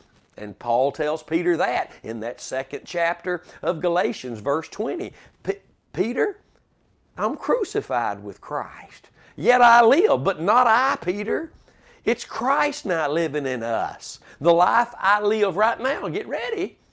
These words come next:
"The life, Peter, I'm living right now in this flesh,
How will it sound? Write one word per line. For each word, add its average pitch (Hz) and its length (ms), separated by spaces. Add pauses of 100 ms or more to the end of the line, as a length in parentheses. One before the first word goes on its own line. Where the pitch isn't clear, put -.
(960)
"The 170 160
life, 208 440
Peter, 247 380
I'm 214 240
living 240 320
right 196 220
now 208 140
in 202 200
this 185 160
flesh, 247 560